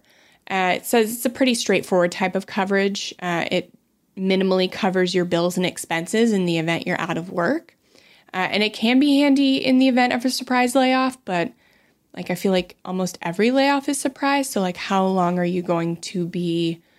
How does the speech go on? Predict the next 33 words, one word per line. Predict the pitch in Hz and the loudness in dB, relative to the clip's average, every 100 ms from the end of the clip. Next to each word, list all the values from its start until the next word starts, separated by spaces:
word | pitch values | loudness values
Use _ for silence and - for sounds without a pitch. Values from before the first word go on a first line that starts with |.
| _ _ _ _ | _ _ _ _
paying | - - 180 220 | -12 -2 2 2
for | 190 175 | 0 -2
this? | - 226 220 - - | 0 -2 -4 -8 -4
And | 208 | 0
alternatively, | 220 220 254 277 277 269 277 | 0 0 2 4 4 4 4
you | 254 247 | 4 2
could | - - 202 | -2 -4 -2
just | - 185 175 202 208 - - - _ _ _ _ - | -2 0 0 0 -2 -6 -8 -12 _ _ _ _ -12
save | - - 185 190 | -6 0 2 2
an | 202 | 2
emergency | 196 180 202 285 240 - - | 2 2 2 2 0 -2 -10
fund. | - - - - | -6 -6 -6 -6
And | - 190 | 0 2
when | 196 196 196 196 _ - - _ _ | 4 4 2 -2 _ -20 -20 _ _
you, | 190 196 202 202 202 - | -2 2 4 6 4 2
if | 190 | 0
you | 226 233 | 2 2
think | 240 220 208 | 2 0 2
your | 226 | 0
job | 220 214 208 | 2 2 2
is | 202 202 | 2 2
really | 196 190 | 2 2
safe, | 190 - 160 180 320 - - - - _ _ | 0 0 2 2 0 -4 -16 -20 -20 _ _
then | 208 208 196 | -2 0 0
save | 196 208 202 202 - _ _ | 0 2 2 0 -10 _ _
three | - 190 175 | 0 2 4
months. | 175 226 269 - - | 4 2 0 -4 -4
But | 202 190 | -2 -2
if | 190 | -2
you | 196 196 202 202 - | 0 2 4 4 2
notice | 190 185 180 190 202 | 2 2 4 2 0
signs | - 190 175 170 185 214 220 | -2 0 0 0 0 0 0
of, | 175 170 | 0 -2